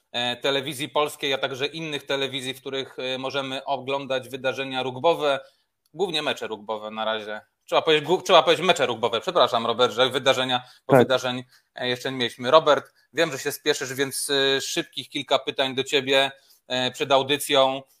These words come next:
Speaker 1: E, pierwsze pytanie jest, e, następujące. Wszedłeś do,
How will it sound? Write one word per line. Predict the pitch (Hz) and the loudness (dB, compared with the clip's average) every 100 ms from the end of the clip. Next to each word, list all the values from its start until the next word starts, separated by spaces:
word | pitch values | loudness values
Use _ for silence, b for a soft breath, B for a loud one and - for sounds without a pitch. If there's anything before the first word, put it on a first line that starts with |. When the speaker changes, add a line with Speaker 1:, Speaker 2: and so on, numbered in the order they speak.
| - | -6
Speaker 1:
E, | 131 131 131 131 123 _ | 0 2 2 -2 -6 _
pierwsze | 170 175 143 | 2 2 -2
pytanie | 151 - 156 156 | -4 0 0 2
jest, | 151 147 - - | 0 -2 -6 -8
e, | 147 147 143 143 143 | -2 0 0 0 -2
następujące. | 151 - 147 - 156 139 120 | -4 -4 -6 -2 -2 0 -6
Wszedłeś | - 185 196 135 | -6 -4 -4 0
do, | 143 139 | 2 2